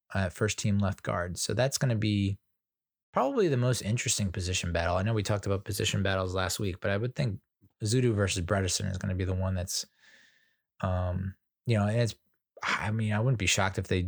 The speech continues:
they do what they did last year and rotate, you know, depending on the situation, I guess.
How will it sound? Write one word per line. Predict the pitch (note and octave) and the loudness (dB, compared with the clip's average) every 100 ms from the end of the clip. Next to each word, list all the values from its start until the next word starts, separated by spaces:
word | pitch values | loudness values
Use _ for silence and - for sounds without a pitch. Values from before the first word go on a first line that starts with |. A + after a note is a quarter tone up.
| F#2+ - | -4 -2
they | A2 G#2 | 2 2
do | F#2+ G#2+ | 4 2
what | G#2+ | 2
they | A2 | 2
did | G2 G#2+ G2+ | 2 2 2
last | F#2+ C#3+ - | 2 2 0
year | G2 | 0
and | F#2 | 2
rotate, | G#2+ C3 E2 C#2+ - _ _ _ _ _ _ _ _ | 2 0 -2 -4 -10 _ _ _ _ _ _ _ _
you | G2 | 0
know, | F#2+ | 2
depending | G2 F#2 G2+ F#2+ | 2 2 2 2
on | |
the | F#2 | 0
situation, | G#2+ G2+ G#2 G#2 | -4 -2 -2 -2
I | G2 | -2
guess. | F#2+ F2+ - | -2 -2 -4